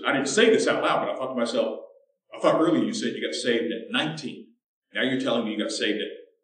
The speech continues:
fourteen." Okay? And I came to this realization after I, I, uh, sent him on his way. I came to this realization. Donald knew all the right answers. He had it up here.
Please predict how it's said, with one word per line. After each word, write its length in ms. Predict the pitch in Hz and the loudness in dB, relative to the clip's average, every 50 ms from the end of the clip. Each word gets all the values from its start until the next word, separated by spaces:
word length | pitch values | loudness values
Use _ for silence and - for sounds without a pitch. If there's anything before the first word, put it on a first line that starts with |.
| _ - | _ 2
fourteen." 540 | 160 180 175 175 175 - - - - - - - - _ _ _ _ _ - 98 | 4 4 4 4 2 0 -2 -8 -12 -16 -20 -20 -20 _ _ _ _ _ -10 -10
Okay? 440 | 95 92 104 104 104 - - - - - - - | -6 -2 0 0 0 0 -4 -8 -10 -14 -12 -2
And 120 | - 160 190 | 2 4 4
I 120 | 190 180 185 | 6 6 6
came 200 | 226 277 294 240 | 6 6 8 6
to 60 | - | 6
this 180 | 220 226 - | 6 4 4
realization 640 | - 208 196 175 156 156 175 185 - - - 156 131 | 4 6 6 8 8 8 6 6 4 4 2 2 2
after 340 | 143 143 143 151 165 147 139 | 2 0 0 0 2 4 6
I, 220 | 123 - - - - - - - - | 6 6 4 0 -4 -6 -10 -10 -2
I, 320 | 131 131 131 123 120 120 117 | 0 2 4 4 4 4 2
uh, 460 | 120 123 120 117 107 - - - - - - | 4 6 6 6 6 4 2 -2 -6 -10 -6
sent 300 | - - 196 202 196 185 | -2 4 4 6 6 6
him 180 | 196 196 190 | 4 4 6
on 160 | 185 185 190 190 | 6 4 6 6
his 140 | 165 151 | 4 4
way. 180 | - 160 156 156 | 4 4 4 4
I 140 | 139 - - | 4 4 4
came 100 | 233 240 | 2 2
to 60 | - | 2
this 200 | - - - 160 | 0 -2 2 2
realization. 480 | 151 143 135 139 131 - - - - - - - - _ _ _ _ _ _ _ _ _ _ _ _ _ _ _ _ _ - _ _ _ - - - 113 | 2 4 4 4 4 2 2 -2 -6 -8 -14 -20 -20 _ _ _ _ _ _ _ _ _ _ _ _ _ _ _ _ _ -20 _ _ _ -20 -20 -10 0
Donald 420 | 120 - 170 165 175 - - 165 | 4 6 6 6 6 4 2 4
knew 120 | 175 170 147 | 4 6 6
all 200 | 135 123 120 113 | 6 6 4 2
the 60 | 113 | 0
right 160 | 113 117 113 113 110 | 0 -2 -2 -2 -4
answers. 480 | 110 110 - - - - - - - _ _ _ _ _ _ _ _ _ _ _ _ _ _ _ _ | -6 -10 -14 -18 -16 -16 -16 -16 -16 _ _ _ _ _ _ _ _ _ _ _ _ _ _ _ _
He 220 | _ - 190 196 170 | _ -4 -2 0 2
had 200 | 180 196 196 170 | 4 4 4 4
it 120 | 143 131 | 6 4
up 180 | 127 - - 151 | 4 2 2 0
here. 300 | 156 - - - - | 0 0 0 -2 -6